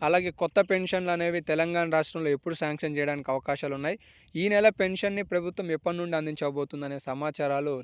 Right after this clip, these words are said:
తెలియజేయబోతున్నాను. ఎందుకంటే చాలామంది రైతు భరోసా నిధులు జమ చేసేసరికి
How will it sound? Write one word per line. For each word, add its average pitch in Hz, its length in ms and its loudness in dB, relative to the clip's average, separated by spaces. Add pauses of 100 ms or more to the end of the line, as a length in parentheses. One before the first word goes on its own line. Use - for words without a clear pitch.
తెలియజేయబోతున్నాను. 131 920 -2 (360)
ఎందుకంటే 180 340 2 (140)
చాలామంది 208 760 6 (320)
రైతు 190 320 6
భరోసా 214 400 6
నిధులు 190 260 2
జమ 170 260 0 (100)
చేసేసరికి 170 680 0